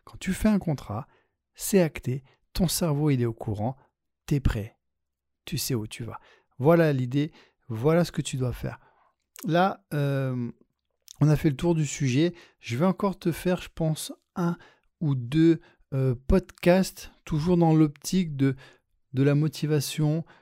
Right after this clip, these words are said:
de croire en soi, des doutes, des peurs. Je peux pas te faire trente podcasts encore sur ce sujet.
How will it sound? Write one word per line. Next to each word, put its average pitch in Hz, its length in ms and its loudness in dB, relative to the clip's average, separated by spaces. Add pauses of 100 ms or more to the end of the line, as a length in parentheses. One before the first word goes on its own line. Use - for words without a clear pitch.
(240)
de 131 100 0
croire 147 320 0
en 147 140 0
soi, 165 420 -2 (300)
des 139 180 2
doutes, 143 420 -4
des 135 140 2
peurs. 165 400 2 (240)
Je 143 220 -2
peux 143 180 -2
pas 185 220 2
te 147 160 -6
faire 135 340 -2
trente 127 340 -4
podcasts - 520 -6
encore 117 260 -8
sur - 180 -8
ce - 160 -8
sujet. 127 480 -2